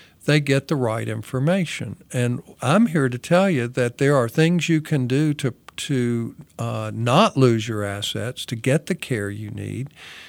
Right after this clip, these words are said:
and, and to protect your assets. And that's what the seminar is all about. There, there's so many people out there, Jason, that think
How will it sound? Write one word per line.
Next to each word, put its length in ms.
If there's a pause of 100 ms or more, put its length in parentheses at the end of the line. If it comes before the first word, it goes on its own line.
(240)
and, 400
and 300
to 120
protect 560
your 120
assets. 600
And 220
that's 280
what 200
the 80
seminar 560
is 120
all 200
about. 440 (640)
There, 400 (180)
there's 440
so 340
many 180
people 360
out 260
there, 220
Jason, 560
that 240
think 500